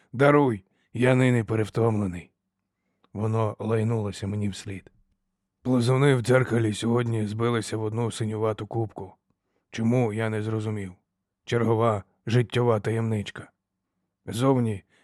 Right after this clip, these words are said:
я знайшов мертвого кажана, пришпиленого до дерева арбалетною стрілою. То був не голка, просто якийсь цивільний.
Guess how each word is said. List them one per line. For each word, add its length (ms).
я 220
знайшов 460
мертвого 420
кажана, 580
пришпиленого 720
до 140
дерева 400
арбалетною 580
стрілою. 500
То 120
був 200
не 120
голка, 460
просто 320
якийсь 360
цивільний. 600